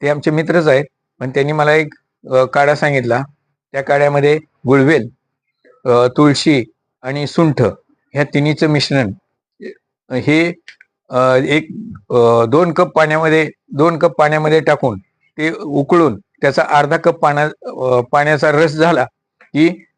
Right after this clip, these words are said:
तो, अ, स-, आपले, अ, जो,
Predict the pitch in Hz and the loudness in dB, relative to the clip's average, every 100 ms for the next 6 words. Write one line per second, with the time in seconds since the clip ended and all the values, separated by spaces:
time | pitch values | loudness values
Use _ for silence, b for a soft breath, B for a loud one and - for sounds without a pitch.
0 | _ 151 151 170 - _ _ _ _ - | _ -4 -2 -4 -8 _ _ _ _ -20
1 | - - 127 131 127 - _ _ - 139 | -12 0 2 2 0 -6 _ _ -8 -4
2 | 156 165 165 247 208 139 131 127 120 151 | 0 0 -2 -6 -2 2 4 4 2 2
3 | 147 147 | 2 2